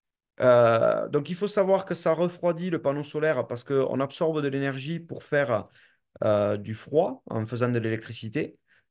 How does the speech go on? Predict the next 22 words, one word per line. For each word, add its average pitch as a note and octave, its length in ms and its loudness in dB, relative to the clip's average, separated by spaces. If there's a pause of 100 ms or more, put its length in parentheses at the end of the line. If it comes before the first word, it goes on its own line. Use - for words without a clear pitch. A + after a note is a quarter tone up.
Mais E3 200 4
quelque E3+ 240 2
part, E3 260 0
c'est C#3 120 -6
quand C#3+ 140 0
même D3 100 -2
de C#3 60 2
l'énergie C3+ 460 -2
qu'on B2+ 160 -2
va A#2+ 100 4
libérer C3 340 0
ailleurs B2+ 320 0
en G#2 80 -8
ville. D#3 300 -6 (920)
Euh, A#2 720 10
donc, D3+ 340 4
si A3 600 -4
le F3 200 2
panneau F#3+ 260 2
solaire, E3+ 680 2 (760)
on D3+ 240 4
a, F3+ 340 2